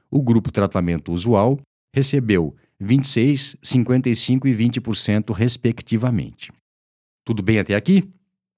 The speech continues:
Esse dado subsidia a conclusão de que a testagem farmacogenômica interferiu na prescrição de antidepressivos para pacientes com depressão maior, privilegiando os que tinham menor potencial para interação com o perfil genético.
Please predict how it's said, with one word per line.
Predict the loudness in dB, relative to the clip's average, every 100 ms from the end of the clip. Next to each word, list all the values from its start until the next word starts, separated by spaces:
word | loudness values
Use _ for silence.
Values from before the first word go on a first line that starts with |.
| _ _ _ -4
Esse | -2 -2 -2
dado | 2 2 2
subsidia | 0 0 2 2 2 4 6 6
a | 4
conclusão | 2 0 0 0 2 2
de | 2
que | 0
a | -2
testagem | -2 -6 -2 0 0 0
farmacogenômica | -4 -2 0 -2 -4 -6 -4 -4 0 2 2 0 -2 -8 _ _ 0
interferiu | 2 4 2 2 4 4 6 6
na | 6
prescrição | 2 0 -2 -2 -4 0 0
de | 0
antidepressivos | -2 -2 -6 -6 -6 -2 0 0 -2 -8 _ _ _
para | -2 -2
pacientes | 0 -4 -2 -4 -4
com | -6 -4
depressão | -4 -6 -8 -6 -4
maior, | 2 4 4 2 -6 _ _ -2
privilegiando | 2 4 6 4 4 4 4 4 0 -4 _ -8
os | -6
que | -2 -2
tinham | 2 4
menor | 4 4 2 2
potencial | 0 0 0 0 0 0
para | 0 -2 -2
interação | -2 -2 -2 -4 -4 -4
com | -6 -6
o | -4
perfil | -4 -6 -6 -6
genético. | -4 -8 -10 -20